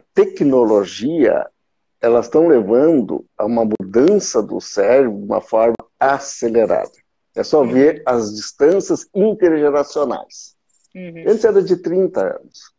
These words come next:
Speaker 1: quarenta anos. Hoje as distâncias intergeracionais são de cinco a dez anos, ok?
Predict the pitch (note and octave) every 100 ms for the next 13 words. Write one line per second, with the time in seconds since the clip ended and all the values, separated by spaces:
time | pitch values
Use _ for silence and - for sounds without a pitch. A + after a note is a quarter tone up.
0 | - G2 A#2 C3 C3+ G2+ E2 - - _
1 | _ _ - _ - F#3+ F#3+ E3 B2 F3
2 | E3+ E3+ D#3+ C#3 C#3 C3+ C3+ B2 A2+ D3
3 | F#3 E3 D3+ - G#3+ A#3 A#3 A#2 G#2 G2+
4 | F#2+ F2 - _ - - - - G2+ E3+